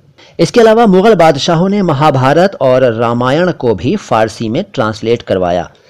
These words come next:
महाभारत के फारसी ट्रांसलेशन को रज़्मनामा कहा गया। रज़्मनामा, रज़्मनामा का मतलब होता है युद्धों की पुस्तक। अच्छा,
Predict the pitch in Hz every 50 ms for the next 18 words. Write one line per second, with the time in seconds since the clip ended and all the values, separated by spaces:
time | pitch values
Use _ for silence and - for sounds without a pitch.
0 | _ _ - - 139 131 143 160 143 131 135 147 175 180 180 - - 170 165 170
1 | 160 165 _ _ _ - - 139 135 143 139 - - 160 151 147 - 135 120 120
2 | - 117 113 - 127 123 - - 160 196 - - - _ - - 110 127 151 175
3 | 170 160 190 185 170 143 123 107 110 131 151 151 - 123 107 98 95 90 90 90
4 | 85 78 - _ _ _ _ _ _ _ _ _ - 104 131 147 156 143 147 160
5 | 208 220 214 - 113 110 101 104 104 101 87 80 85 98 123 151 165 160 175 165
6 | 160 151 151 160 - 151 131 127 - 127 127 113 117 117 - 117 139 190 160 104
7 | - 139 135 113 101 - 98 107 143 147 139 - - 175 202 233 _ - 143 -
8 | - _ - 110 92 - - - _ _ _ _ _ _ _ _ _ _ _ _
9 | _ - 190 - 240